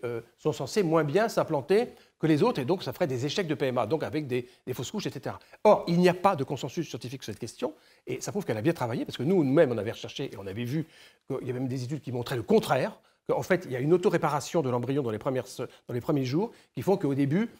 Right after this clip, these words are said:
ben, tout ça se met en place et puis tout d'un coup, ça, ça, ça, ils, ils se mettent en, en bon ordre de marche. Donc, deuxième raison, une raison, une raison scientifique. Et troisième raison, une raison, euh, une, une raison, euh, financière.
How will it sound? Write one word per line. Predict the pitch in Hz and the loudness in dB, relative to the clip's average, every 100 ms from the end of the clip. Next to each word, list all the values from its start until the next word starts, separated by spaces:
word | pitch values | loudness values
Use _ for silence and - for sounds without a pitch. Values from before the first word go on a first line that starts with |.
| _ - | _ -6
ben, | 131 | -6
tout | 135 | 0
ça | 180 | 0
se | 170 | 0
met | 151 | -2
en | 127 | 0
place | 180 240 | 2 0
et | 135 | -4
puis | 147 | -10
tout | - | -6
d'un | 143 | -6
coup, | - 214 | -4 -6
ça, | 170 139 | -4 -6
ça, | 143 127 117 | -4 -6 -6
ça, | 123 123 131 - | -8 -10 -12 -14
ils, | |
ils | 120 - - | -16 -16 -6
se | |
mettent | 170 120 | -4 -4
en, | 127 - - | -6 -8 -14
en | 123 | -4
bon | 139 | -2
ordre | 170 143 | 0 -2
de | |
marche. | 131 107 - - - - | -4 -6 -12 -20 -8 0
Donc, | 143 127 | 0 4
deuxième | 226 196 165 | 6 8 6
raison, | 127 135 | 4 0
une | 143 | 0
raison, | 139 131 117 - | 0 0 -4 -6
une | 135 127 | -6 -6
raison | 127 120 104 | -4 -6 -8
scientifique. | 92 - 156 - - 269 - 104 - _ - | -8 -6 -6 -6 -12 -12 -8 -10 -10 _ -12
Et | |
troisième | - 165 165 | -2 0 0
raison, | 131 113 143 233 - | 0 -4 -4 -4 -4
une | 135 | -4
raison, | 113 113 143 202 220 - _ _ - | -4 -4 -2 -2 -2 -10 _ _ -8
euh, | 120 113 110 107 - | -4 -4 -4 -4 -6
une, | 120 120 113 | -6 -6 -6
une | 120 117 | -8 -6
raison, | 107 107 160 156 - | -8 -4 -2 -2 -4
euh, | 120 113 | -8 -10
financière. | - - 175 127 - 151 175 247 | -10 -4 -2 -2 -4 -2 0 0